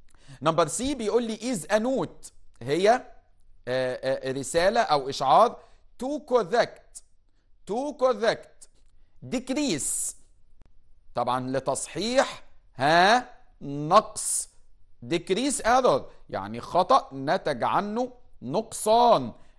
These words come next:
in the invoice. طبعًا احنا عارفين ان الاشعارات بتاعتنا نوعين شرحناهم بالتفصيل، لكن مطلوب مني دلوقتي ابقى عارف انهي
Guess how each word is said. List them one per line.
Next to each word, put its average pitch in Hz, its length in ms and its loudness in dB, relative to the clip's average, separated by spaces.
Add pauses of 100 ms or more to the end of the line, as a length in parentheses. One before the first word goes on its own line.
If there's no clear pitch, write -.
(140)
in 220 200 -2
the 156 340 -4
invoice. 139 760 -8 (460)
طبعًا 147 300 2
احنا 139 160 -4
عارفين 139 340 -2
ان 135 120 -6
الاشعارات 131 520 -2
بتاعتنا 123 460 -4
نوعين 151 400 -2
شرحناهم 127 480 -6
بالتفصيل، 170 600 -4 (300)
لكن 139 240 -4
مطلوب 180 360 -4
مني 294 180 -2
دلوقتي 220 580 2
ابقى 156 280 2
عارف 175 360 2 (320)
انهي 151 560 -2